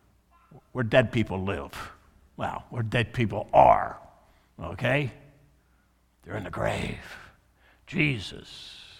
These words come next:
has the key. Now, Jesus has the key of death. I mean, come on now.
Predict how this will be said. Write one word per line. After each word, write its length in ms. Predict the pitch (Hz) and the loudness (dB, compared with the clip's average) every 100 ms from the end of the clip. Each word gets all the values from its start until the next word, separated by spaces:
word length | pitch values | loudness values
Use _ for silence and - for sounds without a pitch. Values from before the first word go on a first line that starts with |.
| - _ _ _ _ - | -20 _ _ _ _ -6
has 240 | 110 110 | -4 -2
the 100 | - | -6
key. 540 | - 127 110 78 - - - - - _ _ _ - - _ - | -8 -6 -4 -6 -12 -20 -20 -20 -20 _ _ _ -20 -20 _ -6
Now, 420 | 120 - - - - - - - - - _ _ _ _ _ _ _ _ _ _ _ _ _ _ _ _ _ _ _ _ _ _ - - - - _ _ _ _ _ | -2 0 -2 -6 -8 -8 -10 -14 -20 -20 _ _ _ _ _ _ _ _ _ _ _ _ _ _ _ _ _ _ _ _ _ _ -20 -20 -20 -20 _ _ _ _ _
Jesus 640 | - 311 330 254 156 117 | -2 0 2 2 0 4
has 220 | 151 196 | 6 4
the 100 | 196 | 4
key 320 | - - 311 311 | 2 4 6 4
of 180 | 135 | 2
death. 460 | - 262 381 - - | 4 6 6 4 6
I 80 | 185 | 6
mean, 280 | 254 247 226 | 6 4 2
come 200 | - 294 | 0 6
on 360 | 349 440 440 | 8 8 6
now. 500 | 359 120 101 - - | 8 8 6 -2 -10